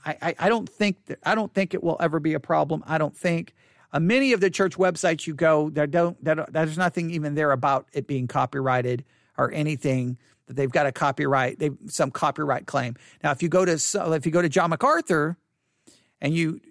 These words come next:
you're gonna download one of his sermons, they're copyrighted. They're copyrighted. So, uh, there you go. I would never copyright one of my sermons. I do understand, though,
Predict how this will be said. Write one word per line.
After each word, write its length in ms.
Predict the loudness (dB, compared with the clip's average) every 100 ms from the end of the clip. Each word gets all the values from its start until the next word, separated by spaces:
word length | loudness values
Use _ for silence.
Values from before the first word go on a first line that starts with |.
| _
you're 220 | -6 -4
gonna 240 | 0 0
download 360 | 2 2 4 2
one 160 | 2 0
of 60 |
his 220 | 2 2
sermons, 560 | 2 0 0 -4 -6 -12 _ _ _ _ _ _ _ _ _ _ -6
they're 220 | 0 2
copyrighted. 680 | 2 0 2 -2 -2 -8 -16 _ _ _ _ _ -4
They're 100 | -2
copyrighted. 680 | 2 0 0 -8 -10 -16 -18 -20 _ _ _ -10
So, 300 | 0 2 0
uh, 320 | -2 -4 -4 -12 _ _ _ _ _ _ -4
there 200 | 2 2
you 160 | 2
go. 320 | 2 0 -2 -14 _ -6
I 140 | 0
would 140 | 2 2
never 200 | 2 0
copyright 540 | 2 2 4 2 4
one 140 | 2
of 40 | 2
my 120 | 0
sermons. 340 | 2 0 0 -2
I 140 | 0 0
do 280 | 2 4
understand, 840 | 4 4 2 2 2 4 2 0 -4 _ _ _ _ _ _ _ _ _ -6
though, 520 | 2 4 6 4 2